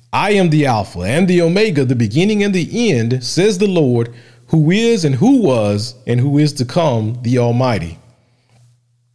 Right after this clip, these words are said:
Jesus Christ will literally return to earth someday.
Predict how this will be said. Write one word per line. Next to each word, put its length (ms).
Jesus 420
Christ 640
will 180
literally 680
return 520
to 200
earth 220
someday. 540